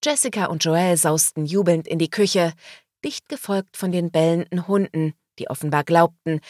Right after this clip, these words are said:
dass es dort etwas Spannendes zu sehen gab. "Gute Idee",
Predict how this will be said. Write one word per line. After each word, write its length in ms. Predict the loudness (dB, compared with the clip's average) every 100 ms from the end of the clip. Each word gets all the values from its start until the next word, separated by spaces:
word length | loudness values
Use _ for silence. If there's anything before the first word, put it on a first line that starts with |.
| -14 -6
dass 160 | -4
es 100 | -2
dort 160 | -2 -2
etwas 360 | -4 -4 -2 -2
Spannendes 600 | 0 0 2 0 -2 -6
zu 140 | -4 -2
sehen 360 | 0 0 0
gab. 320 | 0 -2 -2 _ _ _ _ _ _ _ _ _ _ _ _ _ _ 4
"Gute 320 | 6 6 4
Idee", 580 | 4 4 6 6 4